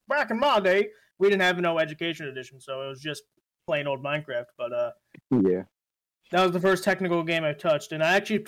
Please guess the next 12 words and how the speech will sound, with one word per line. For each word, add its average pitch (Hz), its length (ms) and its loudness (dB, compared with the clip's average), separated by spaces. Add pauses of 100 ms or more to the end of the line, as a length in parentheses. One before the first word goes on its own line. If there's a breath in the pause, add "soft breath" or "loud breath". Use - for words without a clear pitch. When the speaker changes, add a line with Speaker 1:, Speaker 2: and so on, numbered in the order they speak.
(120)
Speaker 1:
I 185 160 2
actually 214 220 -2
played 202 260 0
it 175 200 -2
pretty 196 180 -2
much, 208 280 -4
uh, 180 80 -8 (640)
the 170 100 -6
day 160 240 -2
it 170 100 0
came 156 200 -8
out, 156 260 -2